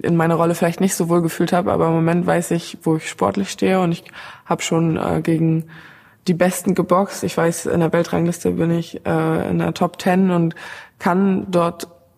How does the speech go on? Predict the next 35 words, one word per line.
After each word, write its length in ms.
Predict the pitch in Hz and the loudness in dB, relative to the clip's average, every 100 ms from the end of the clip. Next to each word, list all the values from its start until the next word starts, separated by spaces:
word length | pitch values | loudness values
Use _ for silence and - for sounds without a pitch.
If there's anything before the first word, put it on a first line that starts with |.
| _ _ _ | _ _ _
ja, 280 | 196 175 170 | 0 2 2
ich, 200 | 170 - - | -2 -6 -4
ich 140 | - - | -4 0
kann 180 | 190 | 0
dort 140 | 196 190 | 2 2
jetzt 180 | 185 - | 0 0
oben 220 | 180 185 | 2 4
mitboxen. 420 | 196 165 156 165 | 4 0 -2 -2
Das 140 | 165 | -2
war 100 | 170 | 0
mal 240 | 170 165 - | 2 0 0
mein 240 | 170 165 | 0 0
Ziel 240 | - 220 214 | 0 2 2
früher 380 | - 202 202 185 | 0 2 2 2
und 140 | 170 | 0
ich 40 | |
habe 120 | 180 - | -2 -2
gedacht, 320 | 175 170 - | -2 -2 -4
so, 80 | 101 | -2
boah, 380 | - 90 95 82 | 2 2 0 -2
ich 100 | - | -6
habe 120 | - | -4
da 320 | 175 92 190 | -2 0 0
so 200 | 180 170 - - | 0 -2 -6 -4
die 120 | 190 | 0
Augen, 360 | - 175 175 175 - - - - - - | 2 2 2 0 -4 -16 -18 -18 -20 -6
äh, 200 | - 170 | 0 0
drauf 240 | 165 170 - | 2 0 0
gehabt 300 | 175 170 170 | -2 0 -2
auf 100 | - | -2
die 100 | 170 | 0
Besten 440 | 175 175 - 175 | 0 0 0 2
und 160 | 170 175 | 2 0
wusste 260 | 180 170 | -2 -2
so, 260 | 165 165 | -2 -2